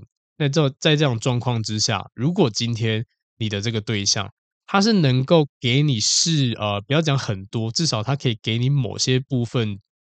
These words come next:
某些程度的自信跟自尊，你可能就会黏在那边了，因为这就是你的需求。所以呢，我们也可以总结刚刚前面讲的那一些内容。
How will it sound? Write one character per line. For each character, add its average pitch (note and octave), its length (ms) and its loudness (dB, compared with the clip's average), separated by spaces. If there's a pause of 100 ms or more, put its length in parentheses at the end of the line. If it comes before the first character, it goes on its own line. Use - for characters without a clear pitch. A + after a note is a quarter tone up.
某 A2+ 260 -4
些 D3 180 0
程 G#2 360 -2
度 B2 140 0
的 G2+ 120 -2
自 A#2+ 240 -4
信 A2+ 180 -2
跟 A2 200 -2
自 A2 200 -4
尊， G2+ 240 -6 (460)
你 D#3 140 2
可 A#2 320 0
能 G#2 200 -4
就 B2+ 180 -2
会 B2+ 180 0
黏 G#2 260 -4
在 G#2+ 160 -2
那 G#2 160 -4
边 G2+ 240 -8
了， G2+ 140 -10 (380)
因 A#2 80 -2
为 A#2+ 60 2
这 B2+ 160 0
就 A#2+ 100 0
是 A#2+ 100 0
你 A2 120 -2
的 F#2+ 120 -8
需 F#2+ 280 -4
求。 - 200 -8 (1200)
所 G3+ 180 6
以 G#3+ 80 10
呢， F3 300 8
我 D3+ 40 6
们 C#3+ 140 6
也 - 20 0
可 E3 120 6
以 D#3+ 60 8
总 G#2+ 300 0
结 G#2+ 220 -2
刚 B2+ 160 2
刚 C#3+ 80 6
前 A2 220 2
面 A#2+ 180 2
讲 F#2 240 -2
的 F#2 160 -4
那 G#2+ 160 0
一 A2+ 40 2
些 A2 120 -4
内 A2 300 0
容。 E2+ 180 -14